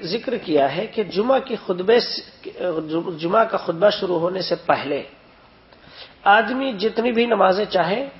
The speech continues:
پڑھ سکتا ہے، جمعہ کے دن زوال کا اعتبار نہیں ہوگا،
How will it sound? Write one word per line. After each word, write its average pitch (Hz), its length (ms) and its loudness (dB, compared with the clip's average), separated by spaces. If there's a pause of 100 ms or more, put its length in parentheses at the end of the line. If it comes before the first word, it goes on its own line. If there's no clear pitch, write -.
(180)
پڑھ 170 160 2
سکتا 147 460 -2
ہے، 226 160 -4 (380)
جمعہ 285 440 4
کے 226 80 0
دن 220 240 -4
زوال 165 580 2
کا 208 80 6
اعتبار 160 480 4
نہیں - 320 -8
ہوگا، 90 300 -12